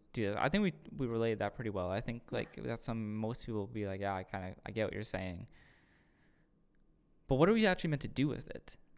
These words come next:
Speaker 2: Yeah,
Speaker 1: What
Speaker 2: good
Speaker 1: are we
Speaker 2: question.
Speaker 1: actually meant to do with it? What I want to challenge us to do is to actually set time in our week or in our days to actually talk with God.
Speaker 2: Mm-hmm.
Speaker 1: Put a reminder on your calendar. Put something on your phone where it's like, "No,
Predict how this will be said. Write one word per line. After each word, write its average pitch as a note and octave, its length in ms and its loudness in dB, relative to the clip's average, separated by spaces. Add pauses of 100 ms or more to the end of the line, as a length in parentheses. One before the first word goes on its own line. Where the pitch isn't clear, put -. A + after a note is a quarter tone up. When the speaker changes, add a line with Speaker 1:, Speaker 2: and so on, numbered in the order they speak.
Speaker 2:
Yeah, C#4 180 -4 (220)
Speaker 1:
What C#3+ 120 6
Speaker 2:
good - 40 8
Speaker 1:
are - 40 6
we E3+ 100 6
Speaker 2:
question. - 180 4
Speaker 1:
actually C3 180 -2
meant A2+ 140 -4
to B2+ 60 -8
do E3 120 0
with C3 180 -4
it? - 180 -4 (1040)
What C#3+ 160 6
I C#3+ 80 10
want D#3+ 300 6
to C#3+ 80 2
challenge E3 600 2
us - 240 0
to A#2 140 -2
do A2 400 0 (1040)
is A#2+ 760 4 (640)
to C3+ 60 4
actually C3+ 240 6
set - 300 2
time A#2 540 0
in A2+ 140 -4
our G#2+ 160 0
week G#2 480 -6
or A2 240 0
in G#2 80 -2
our G#2 120 -4
days G2 420 -6
to - 100 -6
actually C3 140 -6
talk E3 240 -4
with - 120 -14
God. - 240 -12 (220)
Speaker 2:
Mm-hmm. G#3 460 -8 (440)
Speaker 1:
Put D3+ 280 4
a F3 80 4
reminder D3+ 500 2
on C#3 80 2
your C3+ 100 -4
calendar. B2 380 -2
Put C#3+ 240 -2
something C3+ 300 -4
on B2+ 100 -4
your A#2 80 -4
phone C3+ 220 -4
where A#2 80 -2
it's A2+ 160 -6
like, G#2 180 -6
"No, C3 260 -2